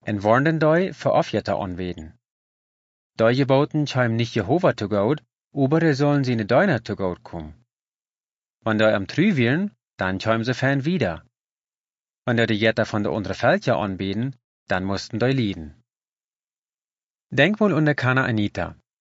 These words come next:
De beten dort ihr Opferter an, en es steht in Worten en lebendigen Gott. En dadurch mögen de sich selbst tünnisch.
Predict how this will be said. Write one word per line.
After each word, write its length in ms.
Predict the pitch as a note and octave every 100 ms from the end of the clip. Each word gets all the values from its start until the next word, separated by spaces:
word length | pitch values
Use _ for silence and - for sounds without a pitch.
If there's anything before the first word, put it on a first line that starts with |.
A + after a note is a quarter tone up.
| _ _ _ _ _ _ _ -
De 100 | A2
beten 360 | G#2+ A#2 A2 G2+
dort 280 | A2 D3+ D3+
ihr 140 | D3
Opferter 480 | C#3+ - C3+ B2 -
an, 260 | B2+ C3
en 140 | A#2+ A2
es 100 | G2+
steht 300 | - A2+ G#2+
in 180 | G2 F2+
Worten 400 | G#2+ C#3+ D3 A2+
en 140 | G#2
lebendigen 540 | G2+ B2 A#2+ G#2+ G2+
Gott. 420 | G2 A#2 G2 - - _ _ _ _ _ _ _ _ _
En 140 | - C3+
dadurch 360 | A#2 A#2 C3+ B2
mögen 240 | A#2+ A#2+
de 100 | A2+
sich 180 | A2 A2+
selbst 380 | B2 D3+ G#3 -
tünnisch. 480 | G2+ F2 D#2+ -